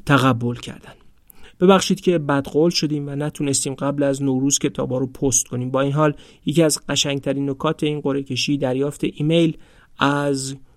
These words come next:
گوشه گوشهٔ ایران بود. خیلی خوشحال کننده است وقتی می‌بینیم در گوشه‌ای از ایران عزیز شنونده داریم. مهم اینه که در هزاران گوشهٔ این سرزمین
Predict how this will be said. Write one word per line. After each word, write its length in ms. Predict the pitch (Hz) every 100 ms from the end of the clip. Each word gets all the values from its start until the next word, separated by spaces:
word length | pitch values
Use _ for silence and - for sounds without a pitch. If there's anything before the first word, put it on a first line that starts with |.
| _ 147
گوشه 380 | 139 143 - 135
گوشهٔ 340 | 131 123 143 139 139 135 135 135 131 -
ایران 440 | - 151 135 123 113
بود. 240 | - - - - _ _
خیلی 480 | - 175 165 147 - -
خوشحال 380 | - 151 - 139
کننده 380 | 135 131 127 135
است 200 | 131 -
وقتی 220 | 127 151
می‌بینیم 360 | 139 135 139 139
در 160 | 123
گوشه‌ای 420 | 127 127 147 139
از 140 | 131 123
ایران 300 | 127 131 131
عزیز 500 | 123 127 143 135 127 - _ -
شنونده 680 | - - 131 123 117 113 117
داریم. 360 | - - 147 - 208
مهم 460 | 143 139 147 147 -
اینه 220 | 156 156
که 440 | - 151 151 147 143
در 180 | 135 135
هزاران 640 | 117 143 143 139 151 160
گوشهٔ 260 | 139 -
این 180 | 143 135
سرزمین 680 | 135 123 127 127 147 170 170